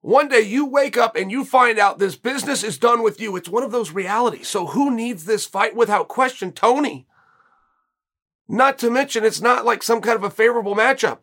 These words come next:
One really cool move that Tony did, and he did it for Charles Oliveira, and I've never heard Charles thank Tony.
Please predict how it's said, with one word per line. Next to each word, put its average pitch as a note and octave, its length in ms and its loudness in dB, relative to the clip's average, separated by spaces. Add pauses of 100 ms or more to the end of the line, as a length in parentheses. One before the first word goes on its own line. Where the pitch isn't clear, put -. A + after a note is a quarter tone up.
(760)
One B3+ 260 2
really C#4 320 0
cool A#3+ 320 0
move G#3+ 240 -2
that F3 160 -6
Tony F#3+ 260 -2
did, C#3 340 -4
and D#3+ 120 -6
he F3+ 80 -4
did A3 160 4
it A3+ 80 -4
for F#3+ 100 -4
Charles A#3 380 2
Oliveira, G3+ 380 -2
and F3 80 -2
I've E3 100 -4
never A3 220 -2
heard F#3+ 180 -2
Charles F3+ 340 0
thank E3+ 400 -6
Tony. C3+ 380 -8